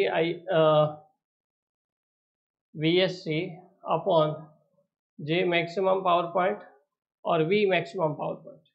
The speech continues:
ये इसका रेशियो रहता है। ठीक है, Current की टर्म में भी ले सकते हो, है ना, Current की term में भी लिख सकते हो वीएससी into आईएससी upon V maximum point और I maximum point, ये रहता है।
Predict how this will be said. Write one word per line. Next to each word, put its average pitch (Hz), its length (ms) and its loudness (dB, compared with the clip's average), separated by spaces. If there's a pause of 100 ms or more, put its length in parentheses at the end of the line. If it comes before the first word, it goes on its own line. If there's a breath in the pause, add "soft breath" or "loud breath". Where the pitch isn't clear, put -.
(140)
ये 220 220 8
इसका 240 260 4
रेशियो 185 320 2
रहता 156 280 -8
है। - 40 -20 (280)
ठीक 208 140 0
है, 277 80 -8 (300)
Current 254 380 6
की 277 100 0
टर्म 277 200 4
में 277 180 6
भी 269 60 0
ले 262 160 0
सकते 262 320 -6
हो, 294 80 -2 (440)
है 196 80 2
ना, 214 120 4
Current 208 360 4
की 233 80 2
term 220 160 2
में 226 180 0
भी 220 80 2
लिख 214 180 0
सकते 214 260 -4
हो 220 60 0
वीएससी 214 480 0
into 208 220 2
आईएससी 160 440 -2 (480)
upon 196 400 2
V 208 240 4
maximum 208 560 2
point 202 320 2 (1120)
और 165 360 6 (120)
I 190 80 8 (120)
maximum 202 560 2
point, 214 240 0 (260)
ये 185 160 2
रहता - 240 -6
है। - 40 -20